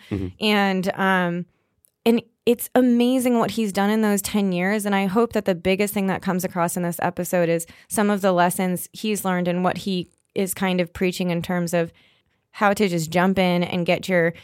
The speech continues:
Speaker 2: you know, hands dirty and meet people and connect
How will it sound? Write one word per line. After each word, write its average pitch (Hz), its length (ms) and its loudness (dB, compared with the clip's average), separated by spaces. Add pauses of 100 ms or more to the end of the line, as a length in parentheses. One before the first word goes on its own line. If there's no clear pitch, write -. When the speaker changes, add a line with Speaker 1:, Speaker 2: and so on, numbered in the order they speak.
(160)
Speaker 2:
you 214 120 0
know, 175 140 0
hands 202 380 2
dirty 190 380 4
and 175 160 2
meet 208 320 4
people 190 420 4
and 180 180 0
connect 180 540 0